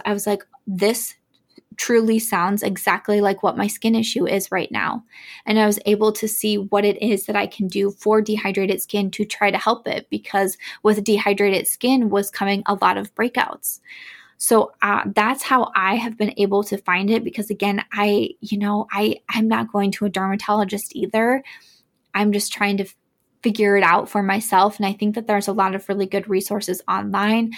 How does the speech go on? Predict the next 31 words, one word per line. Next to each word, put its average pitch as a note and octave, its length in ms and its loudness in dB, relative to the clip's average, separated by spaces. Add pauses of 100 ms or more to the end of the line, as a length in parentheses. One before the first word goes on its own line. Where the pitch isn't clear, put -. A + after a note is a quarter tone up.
(240)
There's A3 180 2
a A3+ 100 4
lot G#3 380 0
of A#3+ 160 -2
really G#3 260 2
great, F#3+ 640 0 (360)
um, G2+ 460 -4 (480)
like, G#3 220 2
skincare A3 600 0
doctors A#3 560 -2
even A#3 600 2 (100)
on G#3 400 2
YouTube A3+ 560 0
that G#3 180 0
ha-, - 260 -10
have G#3+ 320 0
a A3+ 40 2
lot G#3+ 200 2
of G#3 140 -4
really G3+ 160 0
good G3 260 -2
videos, G3 480 4
and G3 80 0
you F#3+ 60 -6
can G3 160 -4
definitely G3 440 -2
get F#3 300 0 (380)
words A3 400 2
of G3 200 0
wisdom G#3+ 600 2
or, F#3 400 2